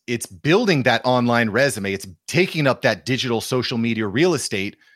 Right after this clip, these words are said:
with as little effort as possible. You know, you hop on a thirty-minute Zoom call with someone who's amazing, like yourself, right? Like Pat Flynn. I've had Evan Carmichael on my show,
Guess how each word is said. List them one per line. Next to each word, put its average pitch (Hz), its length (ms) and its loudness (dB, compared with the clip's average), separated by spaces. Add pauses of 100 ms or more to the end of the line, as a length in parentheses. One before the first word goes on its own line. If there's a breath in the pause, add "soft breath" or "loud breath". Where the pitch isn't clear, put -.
(100 soft breath)
with 135 260 -2
as 139 160 2
little 170 280 4
effort 160 260 2
as 143 80 -6
possible. 107 720 -4 (140)
You 127 140 -6
know, 117 200 -4 (200 soft breath)
you 139 120 -4
hop 160 220 2
on 139 140 4
a 113 60 2
thirty-minute 143 520 0
Zoom 139 220 -2
call 113 240 2
with 107 120 -4
someone 117 200 -2
who's 110 160 -4
amazing, 113 540 -2
like 104 220 -2
yourself, 113 540 -2 (360 soft breath)
right? 107 240 -2
Like 95 180 -8
Pat 120 260 -2
Flynn. 120 160 -4
I've 113 80 -2
had 95 260 -2
Evan 107 180 -2
Carmichael 117 580 0
on 113 120 0
my 110 120 0
show, 107 500 -2